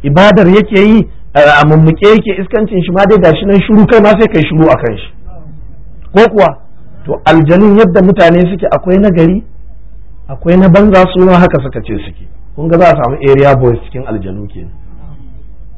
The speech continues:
Za a samu yan daba, yan sara suka cikin aljanu kenan. Sai suka ce, "Kunna fara'iqa qidada." Mu ɗariƙu ne daban-daban,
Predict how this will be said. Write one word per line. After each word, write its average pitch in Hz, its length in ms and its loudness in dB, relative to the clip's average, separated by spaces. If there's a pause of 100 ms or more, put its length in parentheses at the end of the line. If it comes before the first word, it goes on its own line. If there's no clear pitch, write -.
(260)
Za 214 120 2
a 170 120 2
samu 156 240 2
yan 165 200 4
daba, 156 320 4
yan 139 240 -2
sara 139 320 4
suka 139 320 -2
cikin 135 260 -6
aljanu 113 440 -4
kenan. 90 280 -12 (640)
Sai 143 200 0
suka 131 200 0
ce, 135 200 -2
"Kunna 156 500 4 (100)
fara'iqa 135 640 4 (680)
qidada." 98 560 -6 (400)
Mu 175 240 2 (380)
ɗariƙu 143 640 0
ne 147 140 4
daban-daban, 120 680 0